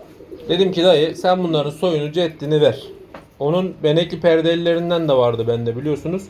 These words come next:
Benekli perdelilerini İstanbul'dan Zafer diye bir abim var. Ee, çok sevdiğim bir abim. Ee, Zafer abiye buradan gönderdik. Çok kalender bir insan, ona buradan selam olsun. Ee, dayı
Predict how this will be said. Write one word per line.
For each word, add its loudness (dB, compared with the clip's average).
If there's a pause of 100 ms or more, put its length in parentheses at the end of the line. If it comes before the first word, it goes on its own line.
(460)
Benekli 0
perdelilerini 2
İstanbul'dan -2
Zafer 2
diye 0
bir 2
abim -4
var. -4 (800)
Ee, 0
çok 2
sevdiğim 2
bir 6
abim. 2 (180)
Ee, -4
Zafer 2
abiye 2
buradan -6
gönderdik. -4 (500)
Çok -4
kalender 2
bir -4
insan, -4
ona -2
buradan -2
selam -2
olsun. -8 (1400)
Ee, 0 (1600)
dayı 4